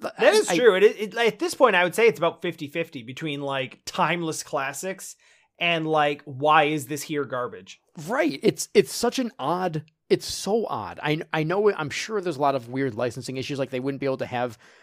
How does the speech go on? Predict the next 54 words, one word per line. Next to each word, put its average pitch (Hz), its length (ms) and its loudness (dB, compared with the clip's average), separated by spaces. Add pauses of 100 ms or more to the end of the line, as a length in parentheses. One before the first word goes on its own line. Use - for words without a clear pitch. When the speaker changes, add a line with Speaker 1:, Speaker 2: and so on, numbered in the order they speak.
(120)
Speaker 2:
the 151 100 -2
Ninja 143 260 -4
Turtles 123 460 -6
games 123 380 -8
unless 117 260 -6
they 127 160 -4
wanted 120 260 -6
Speaker 1:
Sure, 220 220 6
Speaker 2:
to 135 80 2
pay 123 60 0
Speaker 1:
of 113 80 -8
Speaker 2:
money 110 220 -6
to 117 100 -4
Speaker 1:
course. 110 140 -8
Speaker 2:
whoever. 110 360 -4
They 120 100 -4
couldn't 147 240 -4
do, 147 200 -2 (600)
they're 160 120 2
never 143 280 2
gonna 143 220 0
get 139 220 0
Mega 127 300 -4
Man 120 300 -8
because 120 360 -6
they're, 123 300 -4
Me-, 131 340 -6 (160)
Capcom's 135 500 -6
already 131 260 2
releasing 120 460 -6
all 117 80 -4
the 117 100 -6
Mega 117 240 -6
Man 117 220 -8
games 117 300 -10
in 117 100 -10
their 113 160 -8
own 113 140 -10
collection, 117 480 -10
so 123 140 -6
why 107 240 -6
give - 140 -6
it 131 120 -6
to 131 60 -6
Speaker 1:
Right, 131 60 -8
Speaker 2:
people 117 180 -10
Speaker 1:
right, 117 100 -6
Speaker 2:
for 120 80 -8
Speaker 1:
right. 110 180 -10
Speaker 2:
free? 104 340 -8 (280)
Speaker 1:
Yeah, 143 80 -8
of 120 120 -16
course. 107 500 -12
Speaker 2:
Uh, 92 340 -6